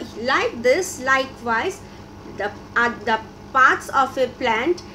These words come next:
they also have different functions which helps a plant to grow.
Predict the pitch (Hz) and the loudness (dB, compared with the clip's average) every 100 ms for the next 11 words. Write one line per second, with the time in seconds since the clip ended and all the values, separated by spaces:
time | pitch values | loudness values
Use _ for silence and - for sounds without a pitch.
0 | - - - 294 254 240 233 240 240 349 | -16 -8 0 2 4 2 0 -4 0 -2
1 | 294 233 233 262 320 403 - 247 208 - | -2 -6 -6 -2 2 0 0 0 0 -2
2 | 220 269 370 - - - - 320 381 - | -4 -2 -2 -4 -16 -16 -4 0 0 -2
3 | 226 208 208 - - 240 415 - - - | -2 -2 -2 -8 -2 0 0 -4 -16 -18
4 | - 233 202 180 214 - 427 762 - - | -4 -2 0 -2 -4 0 2 0 -6 -16
5 | - - 208 214 180 | -14 -14 -6 -4 -4